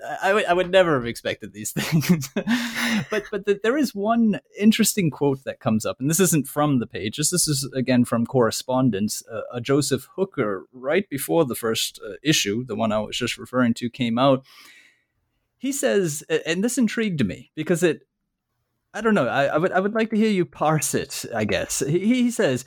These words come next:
"By all means make public my goodwill to the Lockyer periodical," by which he means Nature, "but the failure of scientific periodicals patronized by men of mark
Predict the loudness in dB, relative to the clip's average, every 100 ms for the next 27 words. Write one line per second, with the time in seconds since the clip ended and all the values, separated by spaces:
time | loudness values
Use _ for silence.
0 | -14 -14 -16 -18 _ _ -8 -4 0 2
1 | 4 4 2 0 -2 -4 -6 0 0 2
2 | 0 2 2 2 2 2 2 2 2 0
3 | -2 2 2 2 2 0 2 2 4 0
4 | -2 -2 0 0 0 0 0 -2 -2 -4
5 | -4 -4 0 0 -2 _ _ _ _ -6
6 | -4 -4 -2 0 2 2 2 2 0 2
7 | 2 2 0 -4 -6 0 2 4 2 -2
8 | -4 -6 -2 0 0 0 0 0 -2 -2
9 | 0 2 2 2 0 0 2 0 -6